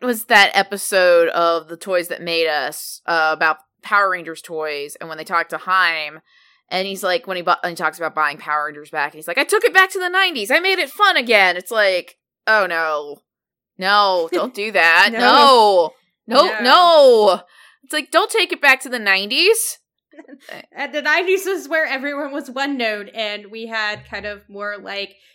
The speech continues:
Speaker 2: shallow diversity instead of actually, like, you know, in-depth multiculturalism.
Speaker 1: Right.
Speaker 2: Which is way better.
Speaker 1: Yeah.
Speaker 2: Uh, so,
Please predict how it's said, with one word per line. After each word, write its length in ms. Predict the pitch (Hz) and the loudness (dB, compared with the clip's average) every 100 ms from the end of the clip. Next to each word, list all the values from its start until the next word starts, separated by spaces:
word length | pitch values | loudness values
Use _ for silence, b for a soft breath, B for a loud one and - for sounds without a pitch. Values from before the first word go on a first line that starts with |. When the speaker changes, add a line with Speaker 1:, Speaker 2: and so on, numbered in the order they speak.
| b | b
Speaker 2:
shallow 920 | - - 226 240 240 240 226 214 - _ _ - | -10 -2 0 0 0 0 -2 -4 -12 _ _ -4
diversity 840 | 247 220 208 254 - 247 196 185 | -4 -4 -8 -10 -8 -8 -8 -10
instead 260 | 185 185 208 | -14 -12 -10
of 100 | 202 | -8
actually, 460 | 190 202 - 220 202 | -8 -8 -10 -14 -10
like, 280 | 202 196 _ _ _ _ _ _ - | -10 -12 _ _ _ _ _ _ -14
you 140 | 233 | -8
know, 220 | 208 196 214 | -6 -8 -6
in-depth 760 | 240 220 180 226 220 226 - | -8 -8 -6 -4 -4 -6 -18
multiculturalism. 1300 | 233 214 214 - 240 254 247 208 190 185 185 254 247 | -14 -14 -14 -14 -10 -10 -10 -16 -16 -14 -12 -10 -8
Speaker 1:
Right. 480 | 196 175 180 170 - - _ _ _ _ | -4 -2 -2 -4 -10 -18 _ _ _ _
Speaker 2:
Which 200 | 220 240 | -14 -14
is 140 | 277 247 | -14 -6
way 220 | 330 320 | -4 -4
better. 640 | 330 330 285 240 180 160 _ B B B B _ - B B B B B - | -4 -2 -2 -4 -6 -14 _ B B B B _ -18 B B B B B -20
Speaker 1:
Yeah. 60 | 233 | -20
Speaker 2:
Uh, 40 | _ _ | _ _
so, 840 | - - 294 285 277 277 269 262 | -20 -12 -8 -6 -6 -8 -8 -10